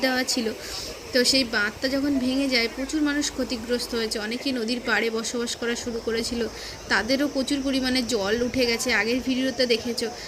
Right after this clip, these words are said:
আর এখানে দেখো প্রচুর পরিমাণে বস্তা রাখা আছে, যেগুলোর মধ্যে ইট আরও নানান ধরনের শক্ত জিনিস দিয়ে রাখা আছে, যেগুলো এই বাঁধগুলো যখন বাঁধা হয় সেখানে দেওয়া হয়।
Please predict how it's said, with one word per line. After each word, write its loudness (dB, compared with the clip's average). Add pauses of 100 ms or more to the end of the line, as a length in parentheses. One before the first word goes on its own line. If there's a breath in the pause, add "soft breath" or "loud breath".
(120)
আর 4
এখানে 4
দেখো 2
প্রচুর -2
পরিমাণে 4
বস্তা 0
রাখা 0
আছে, -2
যেগুলোর 0
মধ্যে 0
ইট -2 (380 loud breath)
আরও 6
নানান 2
ধরনের 4
শক্ত -2
জিনিস 4
দিয়ে 4
রাখা 2
আছে, 0
যেগুলো 0 (320 loud breath)
এই 6
বাঁধগুলো 2
যখন 0
বাঁধা 2
হয় 0 (300 loud breath)
সেখানে 2
দেওয়া 0
হয়। -2